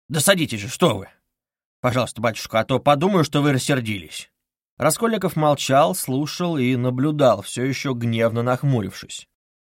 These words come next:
Он, впрочем, сел, но не выпуская из рук фуражки. «Я вам одну вещь, батюшка Родион Романович, скажу про себя, так сказать,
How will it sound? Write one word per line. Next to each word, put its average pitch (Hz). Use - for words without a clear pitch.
Он, 185
впрочем, 143
сел, 202
но 165
не 143
выпуская 131
из 113
рук 110
фуражки. 117
«Я 175
вам 156
одну 147
вещь, 147
батюшка 113
Родион 110
Романович, 135
скажу 117
про 113
себя, 123
так 117
сказать, -